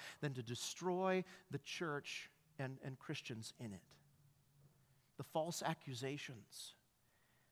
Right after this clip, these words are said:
of people we thought at one time were friends. The times in our life when God seems slow in answering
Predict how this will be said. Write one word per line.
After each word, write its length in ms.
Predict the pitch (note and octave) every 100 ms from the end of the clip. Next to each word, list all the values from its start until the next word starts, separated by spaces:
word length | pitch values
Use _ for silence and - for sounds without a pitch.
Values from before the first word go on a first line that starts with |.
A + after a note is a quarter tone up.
| -
of 140 | -
people 280 | E3+ D#3+ C#3+
we 120 | C3+
thought 380 | B2 C#3 B2+ A#2 - - -
at 120 | B2+
one 180 | B2 B2
time 340 | - B2 A#2
were 120 | A2 G#2+
friends. 720 | - A#2 G#2+ F#2+ G2+ G2 - - - -
The 60 | -
times 520 | - F#3 A#3 A3+ G#3+
in 60 |
our 120 | F#3+ E3
life 380 | E3 F3 E3 - - -
when 180 | F3 E3
God 360 | C#3 F3+ G3+ F#3+
seems 400 | - F#3 F3 D3
slow 800 | - - G#3 G3 F3 A2 E2+ - - - _ _ _ _ _ _ _ _ _ _
in 140 | C#3 C3
answering 520 | D3+ D3 D#3+ C#3+